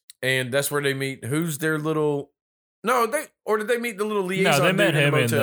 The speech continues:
Speaker 2: the hotel. Yeah.
Speaker 1: Whatever his name is. Creep McGeek.
Speaker 2: I'll be honest, I don't fucking know.
Speaker 1: All right, Scary Larry. All right, so they meet Glasses, Scary Larry. That's what we're going with. And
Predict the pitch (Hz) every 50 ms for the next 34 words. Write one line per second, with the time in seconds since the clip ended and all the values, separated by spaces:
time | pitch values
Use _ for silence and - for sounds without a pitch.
0 | 107 107 104 101 98 95 92 90 104 113 104 - - 90 82 80 - - _ _
1 | - - 67 - - _ _ _ _ _ _ _ _ _ _ _ _ _ - 143
2 | 160 160 156 139 131 123 120 120 117 113 110 104 101 95 95 - - _ _ _
3 | _ _ _ _ _ _ _ _ _ - - 156 160 147 135 139 139 139 135 117
4 | - - - _ _ _ _ - - _ _ - - - - 135 143 127 110 110
5 | 113 117 120 131 131 127 131 - - - - _ _ _ _ _ - 104 101 95
6 | 90 90 - 90 90 87 85 82 82 82 82 104 _ _ _ _ _ _ _ _
7 | _ _ _ - - - 131 135 131 135 135 - - - - - - 160 165 160
8 | 156 147 143 127 123 113 101 92 - _ _ _ _ _ _ _ _ _ - -
9 | 214 196 139 - - 165 208 220 233 233 202 147 139 170 196 214 208 - - 180
10 | 160 147 147 - _ - - - 185 175 160 151 156 180 180 151 135 131 135 143
11 | - - - - - _ _ - 110 113 143 139 139 135 147 139 127 127 123 117
12 | 117 127 - _ _ _ _ _ _ _ _ _ _ _ _ _ _ - 127 131
13 | 131 127 123 -